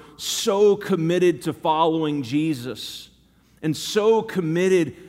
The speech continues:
to being with Him and in relationship with Him and spending time with Him in prayer to a point where sometimes we go days. It's like, "Oh,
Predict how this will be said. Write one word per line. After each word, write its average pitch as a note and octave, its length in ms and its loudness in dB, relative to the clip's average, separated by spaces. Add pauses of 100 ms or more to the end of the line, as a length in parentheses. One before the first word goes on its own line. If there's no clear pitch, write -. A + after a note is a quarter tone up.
(180)
to E3+ 120 0
being F#3 580 0
with F#3 320 2
Him D#3+ 320 0
and E3 80 0
in E3 80 -2
relationship E3+ 1040 -4
with C#3+ 220 -8
Him D3+ 320 -6
and C#3 160 -6 (220)
spending G3 560 -2
time F#3 380 -4
with F3+ 120 -2
Him E3+ 160 -2
in D3 140 -4
prayer F3+ 680 -2 (1600)
to F3 140 2
a D3 60 0
point E3+ 440 -6
where D3+ 380 -2 (960)
sometimes E3 420 -8
we E3 100 -2
go D3+ 140 0
days. C3 880 -6 (1120)
It's - 80 -20
like, - 80 -20 (100)
"Oh, - 380 -20